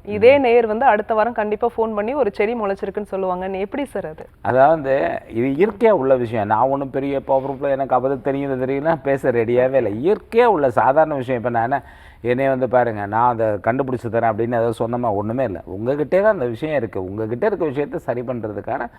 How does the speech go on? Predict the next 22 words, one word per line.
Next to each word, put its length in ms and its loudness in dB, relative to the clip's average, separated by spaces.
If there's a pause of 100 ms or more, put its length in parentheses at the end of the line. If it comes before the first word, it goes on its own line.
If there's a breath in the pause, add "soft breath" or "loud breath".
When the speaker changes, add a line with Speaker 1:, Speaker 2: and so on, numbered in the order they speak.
(440 soft breath)
Speaker 2:
வழிமுறைகளை 680 0
சொல்றோம், 340 -4
அவ்வளவுதான். 320 -12 (180 loud breath)
Speaker 1:
ஓகே. 140 -14
Speaker 2:
இது 80 -2 (100)
இன்னைக்கு 360 -2
நேத்து 200 -4 (100)
புதுசா 460 0
நான் 140 -2
கண்டுபிடிச்ச 400 0 (120)
விஷயம்லாம் 440 -2
ஒண்ணுமே 420 -4
கிடையாது. 240 -6 (260 soft breath)
Speaker 1:
ம். 120 -14 (100)
Speaker 2:
இது 100 -6 (120)
எப்பயோ 240 8 (220)
ஆதி 260 6
காலத்துலேயும் 500 2
இருக்கக்கூடிய 440 -4 (100)
விஷயம்தான். 520 -4 (440 soft breath)
ஏன் 160 4 (120)
மகா 280 10